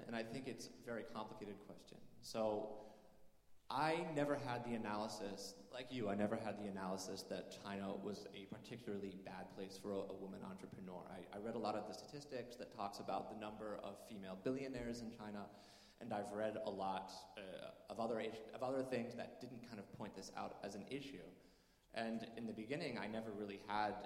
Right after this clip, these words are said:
an idea of kind of making this, uh, kind of plot line and this theme part of the film at all. But by the end of getting to know Yana, I started to understand that it was a really, really big issue for her. And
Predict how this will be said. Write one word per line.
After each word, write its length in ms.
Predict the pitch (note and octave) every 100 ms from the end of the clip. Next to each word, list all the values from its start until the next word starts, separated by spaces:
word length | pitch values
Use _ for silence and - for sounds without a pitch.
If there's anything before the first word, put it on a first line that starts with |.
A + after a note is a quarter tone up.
| -
an 80 | G2+
idea 400 | F#2+ F#2+ G2 A2+
of 340 | F#2 - -
kind 100 | G#2+
of 140 | G2 F#2
making 640 | G2 G2 G#2+ G2 F#2+ - -
this, 520 | G2+ F#2+ F#2+ - - - -
uh, 40 | G2 F2 - - -
kind 120 | - G#2
of 100 | -
plot 340 | A2 A2+ G2+
line 200 | G2 F2 F#2+
and 140 | G2
this 300 | F#2+ F#2+ - -
theme 360 | A#2 B2 F#2+ - - -
part 200 | - G#2+
of 100 | G2+
the 60 | -
film 320 | - G2+ G2
at 80 | F2+
all. 720 | A2 A2+ - - - - - - - - -
But 380 | C3 C#3+ - - - - - - -
by 140 | A2+
the 180 | A2 A2 A2
end 240 | C3+ D3
of 100 | A#2+
getting 220 | A#2 A2+
to 100 | A2 A2
know 140 | G2+
Yana, 460 | G2 G#2 A2 F#2+ -
I 40 | -
started 240 | - G#2
to 100 | G2
understand 480 | G2+ F#2+ - G2+ F#2+ F#2
that 100 | F#2
it 80 | F#2+
was 140 | F#2
a 20 | F2+ F#2
really, 280 | G2 G2+ F#2+
really 200 | F#2+ F#2+
big 260 | F#2+ F2+ -
issue 220 | - - F#2
for 80 | F#2+ -
her. 100 | D#2+ - - - - - - -
And 360 | G2+ G2 F#2